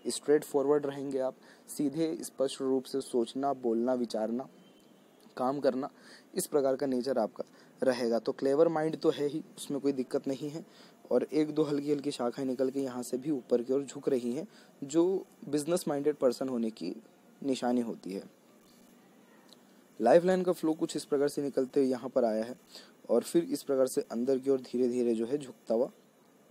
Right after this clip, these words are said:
कुछ-कुछ रेखाओं के द्वा-, द्वारा जुड़ता-जुड़ता बढ़ता चला जा रहा है।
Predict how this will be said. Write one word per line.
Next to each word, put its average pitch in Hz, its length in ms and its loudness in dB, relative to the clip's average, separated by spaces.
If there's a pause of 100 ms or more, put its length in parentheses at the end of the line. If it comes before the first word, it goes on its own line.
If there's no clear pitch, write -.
(240)
कुछ-कुछ 143 380 -2
रेखाओं 139 300 2
के 135 160 2 (320)
द्वा-, 117 200 6
द्वारा 110 300 2
जुड़ता-जुड़ता 113 640 0 (720)
बढ़ता 143 320 6
चला 113 220 2
जा 95 120 -2
रहा 80 220 -8
है। - 180 -18